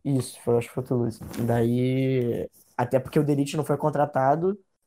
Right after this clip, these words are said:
e o Barcelona confia no, no Todibo até por ca-, até por causa disso, né? Abriu mão, porque o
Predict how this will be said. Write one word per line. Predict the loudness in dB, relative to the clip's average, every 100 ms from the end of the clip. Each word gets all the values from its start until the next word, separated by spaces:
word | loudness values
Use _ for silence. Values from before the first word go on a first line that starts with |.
| _
e | 0
o |
Barcelona | 0 0 -2
confia | 0 0 0 0
no, | 2 0
no | 0
Todibo | -2 -2 -4
até | -4
por | -4
ca-, | -2 -4
até | -6 -18 -6
por |
causa | -2 0
disso, | 0 -4 -4
né? | -4 -6 -8 _ _ _ _ _ _ _ -4
Abriu | -2 2 2
mão, | 4 4 4 2 -2
porque | -6 -6
o | -4